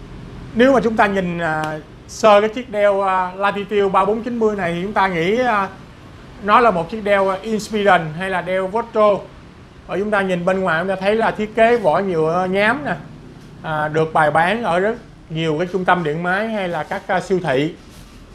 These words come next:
À, tuy nhiên nó là một chiếc Dell Latitude chứ không phải là một chiếc Dell Vostro hay là Dell Inspiron. À, mặc dù với cái chiếc máy này được hướng đến cái đối tượng là văn phòng và doanh nhân,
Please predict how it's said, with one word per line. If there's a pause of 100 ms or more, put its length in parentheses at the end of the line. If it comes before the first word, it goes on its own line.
(340)
À,
tuy
nhiên
nó
là
một
chiếc
Dell
Latitude
chứ
không
phải
là
một
chiếc
Dell
Vostro
hay
là
Dell
Inspiron. (1040)
À, (440)
mặc
dù (300)
với
cái
chiếc
máy
này
được
hướng
đến (280)
cái
đối
tượng
là
văn
phòng
và
doanh
nhân,